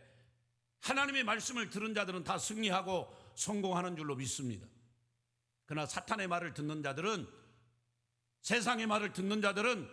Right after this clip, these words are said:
실패할 수밖에 없어. 우리 인간의 최초 인간 아담이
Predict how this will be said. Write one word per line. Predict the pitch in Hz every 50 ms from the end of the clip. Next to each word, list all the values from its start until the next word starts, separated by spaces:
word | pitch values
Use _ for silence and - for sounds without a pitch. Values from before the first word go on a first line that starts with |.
| - - - - - - - _ _ _
실패할 | - - 202 208 180 - 190 175 156
수밖에 | 123 - 147 143 127 - - -
없어. | - - - - - _ _ _ _ _ _ _ _ _ _ _ _ _
우리 | - 165 175 175 175
인간의 | 175 190 190 190 185 180 175 160 - -
최초 | - - 220 - - 190
인간 | 165 170 185 175 180 175 156 120 - - - - - - - _
아담이 | - 147 175 190 190 190 185 175 160 131